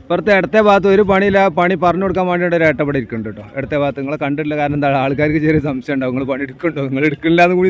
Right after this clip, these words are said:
തെളിയിക്കണല്ലോ. ഏ, വെറുതെ ഇരുന്ന് ശമ്പളം പേടിച്ചിരുന്ന ആളാണ് അയാൾ. തമാശ പറഞ്ഞാ ട്ടോ. ഏ, മൂപ്പര് കുറച്ച് നേരം ഒന്ന് മാറി നിന്നാണ്.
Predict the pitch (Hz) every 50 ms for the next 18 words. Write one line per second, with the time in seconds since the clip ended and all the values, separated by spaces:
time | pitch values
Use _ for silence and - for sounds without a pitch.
0 | 175 175 160 156 135 143 139 127 120 107 107 101 - - - - - - _ _
1 | - - 143 143 - - - - - - - - 160 180 175 165 180 220 233 220
2 | 208 208 175 185 175 160 170 170 165 160 147 - 156 147 139 131 123 117 104 98
3 | 92 90 - - - - - _ _ _ - 131 117 113 120 120 160 165 160 147
4 | 147 147 147 - - 104 92 - - _ _ - _ - _ - _ _ _ _
5 | - - 110 117 120 120 123 113 - 113 101 95 123 139 123 135 131 110 - -
6 | - 160 160 160 160 156 151 143 135 143 139 139 131 120 120 127